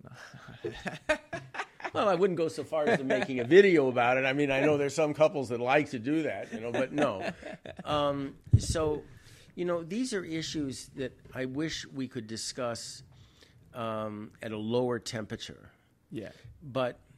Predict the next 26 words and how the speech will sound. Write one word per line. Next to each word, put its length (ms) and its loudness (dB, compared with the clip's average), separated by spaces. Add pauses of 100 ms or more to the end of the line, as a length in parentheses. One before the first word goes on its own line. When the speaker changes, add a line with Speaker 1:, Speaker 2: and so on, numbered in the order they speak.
(160)
Speaker 2:
you 120 -8
know, 160 -4
the, 240 -6
the 120 -4
argument 480 -4
is, 240 -6
should 320 -6
homosexuals, 1000 -10 (100)
I 40 -18
mean, 320 -20
I, 140 -4
we 200 -8
just 300 -12
saw, 340 -6 (800)
Rivka, 340 -4
my 180 -8
wife, 280 -6
and 100 -10
I 80 -8
just 280 -12
saw 320 -8 (460)
a, 60 -16
a 40 -12
video 440 -6
of 280 -14
two 420 -10